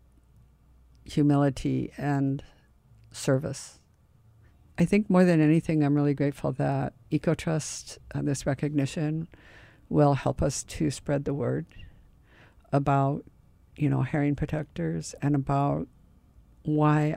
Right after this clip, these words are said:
our traditional lifestyles are so important, because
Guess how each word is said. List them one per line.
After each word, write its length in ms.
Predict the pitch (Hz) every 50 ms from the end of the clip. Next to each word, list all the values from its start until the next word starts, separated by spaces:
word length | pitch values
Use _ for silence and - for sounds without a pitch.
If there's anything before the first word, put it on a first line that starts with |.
| - -
our 380 | 147 147 147 147 147 143 151
traditional 480 | 147 - - 151 151 143 - 185 156 143
lifestyles 640 | 143 139 147 147 - - 156 147 147 147 139 135 -
are 80 | 139
so 240 | 131 - - 139 135
important, 420 | 139 139 - 156 147 147 139 143
because 420 | - 156 151 - - 165 160 -